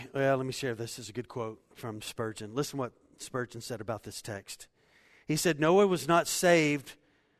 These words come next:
by the world's being gradually reformed and restored to its primitive innocence. But a sentence of condemn-,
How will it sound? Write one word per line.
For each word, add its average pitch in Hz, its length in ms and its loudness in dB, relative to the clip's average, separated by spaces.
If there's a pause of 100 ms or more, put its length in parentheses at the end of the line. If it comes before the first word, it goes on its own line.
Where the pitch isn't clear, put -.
(260)
by 151 140 8
the 143 100 4
world's 143 420 4
being 143 400 0
gradually 147 640 4
reformed 139 600 -2
and 131 120 0
restored 127 520 -4
to 131 160 -6
its 113 120 -12
primitive 120 600 -10
innocence. - 720 -12 (960)
But 147 120 2
a 135 60 0
sentence 170 380 0
of 170 100 -4
condemn-, 151 640 0